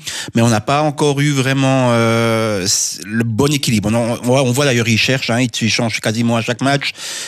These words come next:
Et puis, euh, puis la gestion des centres, c'est compliqué parce qu'on voit, hein, on a, on a Vic qui a, qui a, qui a joué à l'aile, on a Romanengi qui était treizième attaquant. Donc on a pléthore de centres. Et puis comment, comment faire pour avoir la bonne équation ?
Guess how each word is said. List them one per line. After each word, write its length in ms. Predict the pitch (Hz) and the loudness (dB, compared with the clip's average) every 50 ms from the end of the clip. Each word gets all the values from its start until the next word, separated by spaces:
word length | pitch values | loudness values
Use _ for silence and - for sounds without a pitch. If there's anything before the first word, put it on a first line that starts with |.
| - - - | -14 -10 -8
Et 100 | - 95 | -8 -6
puis, 280 | - - - 113 117 117 | -4 -4 0 2 4 4
euh, 920 | 113 110 110 113 113 113 113 110 113 110 110 110 110 110 110 110 110 107 101 - | 4 4 4 2 2 2 2 0 0 0 0 0 0 0 0 0 0 -2 -4 -4
puis 100 | - 107 | -4 -2
la 140 | 101 107 107 | 0 0 0
gestion 320 | 101 120 123 - - 151 131 | 0 0 0 0 0 0 2
des 100 | 123 113 | 2 2
centres, 240 | - 151 160 170 | 0 0 0 0
c'est 80 | - 117 | -2 -4
compliqué 460 | - - 104 - 123 - - 180 180 | -4 -4 -2 -2 -2 0 0 0 0
parce 160 | - 117 - | 0 -2 -4
qu'on 180 | - - 107 107 | -2 -2 -2 -2
voit, 220 | 101 95 107 131 139 | 0 0 0 0 0
hein, 220 | 135 120 123 139 135 | 0 0 0 0 0
on 80 | 104 | 0
a, 240 | 101 101 104 104 104 - - - - - - - | 2 2 2 2 0 -2 -6 -12 -14 -14 -10 -4
on 100 | 104 104 | -2 0
a 100 | 104 104 | 0 2
Vic 220 | 101 107 117 - - | 2 0 -2 -2 -2
qui 100 | - 110 | -2 0
a, 100 | 107 104 | 0 0
qui 80 | 101 113 | 0 0
a, 80 | 107 101 | 0 0
qui 180 | 101 - - | 0 -2 -2
a 60 | 104 | -2
joué 180 | 101 110 110 107 | 0 2 2 2
à 80 | 107 107 | 4 2
l'aile, 360 | 117 127 135 143 147 143 131 | 2 2 2 2 2 2 2
on 120 | 110 104 107 | 0 0 0
a 300 | 107 101 104 104 104 101 | 0 0 0 0 0 -2
Romanengi 680 | 92 107 104 104 107 107 107 110 113 110 113 117 113 | -2 -2 -2 0 0 0 2 0 0 0 0 -2 -2
qui 100 | - 107 | -2 -4
était 240 | 98 - 107 104 98 | -4 -2 -4 -4 -2
treizième 320 | - - 107 104 110 110 | -2 -4 -2 0 0 0
attaquant. 500 | 104 98 113 107 104 - 117 123 135 131 131 - - - - - - - - - | 0 0 -2 -2 -2 -2 -2 0 0 -2 -4 -8 -14 -14 -12 -12 -12 -14 -12 -10
Donc 140 | - 95 - | -10 -8 -4
on 100 | 107 101 | -2 -2
a 80 | 107 101 | -2 -2
pléthore 380 | - - 117 113 - 127 123 | -2 -2 -2 -2 0 -2 -2
de 140 | 120 113 110 | 0 0 0
centres. 400 | - - 131 135 139 135 - - | 0 0 0 -2 -2 -4 -4 -6
Et 20 | 104 | -8
puis 160 | - - 104 | -8 -10 -10
comment, 440 | - - 117 117 117 117 117 113 101 | -6 -4 -2 -2 -2 -2 -2 -2 -2
comment 260 | - 117 117 113 110 | -2 -2 -2 -4 -4
faire 320 | - - 131 131 131 - | -4 -2 -2 -2 -2 -2
pour 100 | - 107 | -4 -4
avoir 80 | 104 104 104 | -2 -2 -2
la 40 | 110 | -2
bonne 200 | 110 117 117 117 | 0 0 0 0
équation ? 440 | 113 - 110 104 - - 85 87 | 0 -2 -2 -4 -2 -4 -6 -8